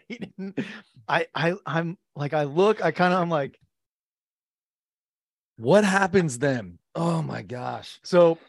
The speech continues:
Speaker 2: <clears throat> Did
Speaker 1: my
Speaker 2: you get a picture with him?
Speaker 1: I did not. So my, my dad's at the concert. He came, he went with some of his siblings, and they're sitting, like, further back. I was, um, I was, like, so they had a, a section, like, right up against the stage of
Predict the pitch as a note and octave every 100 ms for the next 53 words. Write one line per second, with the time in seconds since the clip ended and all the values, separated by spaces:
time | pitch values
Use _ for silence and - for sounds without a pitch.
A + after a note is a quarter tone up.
0 | _ _ _ _ - F3 F#3 D#3 C3+ F#3+
1 | E3 G3+ A3 G3 F3+ F#3 F3+ F#3+ G3 -
2 | _ _ _ E3 E3 E3 C#3 - _ _
3 | _ - F3 D#3+ D#3 - _ E3 C#3+ C#3+
4 | C#3+ - D3+ D3 C#3 A#3+ B3+ D#3 - -
5 | C#3+ B2+ _ - D3+ - _ D#3+ F3+ F3
6 | E3+ D#3 F3 D#3+ E3+ D3 C#3 - D3+ C#3
7 | C3 - D#3 A#2+ A#2 - _ _ _ C#3
8 | C#3 D3 D3 D#3+ D3 C3+ C3 B2+ _ _
9 | _ _ _ _ D#3+ C#3+ C3 D3+ F3 F3
10 | E3 D3+ C#3+ C3+ A#2+ _ _ _ _ _
11 | _ _ - D#3 E3 C#3+ E3 D3+ - -
12 | F3+ F#3 F#3 F#3+ D#3+ F3+ E3 D3+ G#3 F#3
13 | - F3 D#3+ E3 D3 C#3 A#2 A2+ D3+ F3
14 | - E3+ E3 D3 D#3 D#3+ - E3 D#3 D3+
15 | C#3 D3 C3 -